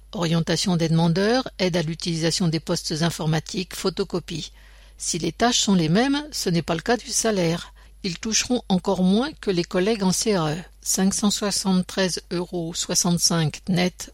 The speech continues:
pour vingt-six heures. De plus, contrairement au C A E, leur salaire ne sera pas soumis aux cotisations chômage.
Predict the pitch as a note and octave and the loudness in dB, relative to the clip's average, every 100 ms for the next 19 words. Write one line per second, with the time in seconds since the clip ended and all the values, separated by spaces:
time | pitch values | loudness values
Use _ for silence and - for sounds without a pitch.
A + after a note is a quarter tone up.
0 | - E3 D#3 F3+ F#3 F3 D3 E3+ D3 - | -10 -6 2 2 2 0 0 -2 -2 -6
1 | _ _ _ - G#3 - C4+ - G3+ F#3 | _ _ _ -2 -2 0 -2 2 2 2
2 | G3+ A3 A#3 F3+ - E3+ E3+ F#3 A3 - | 2 4 4 2 0 0 0 0 -2 -4
3 | F#3+ F#3 - G3+ A3 F#3 - F3+ F3+ - | -4 -2 0 2 4 4 2 0 0 2
4 | G#3 - F3+ G3+ F3 - D#3+ D#3+ D#3 D#3+ | 2 2 4 4 2 -2 -6 -2 -2 0
5 | F3 - E3+ E3+ D#3+ D3+ | 0 0 0 0 0 -2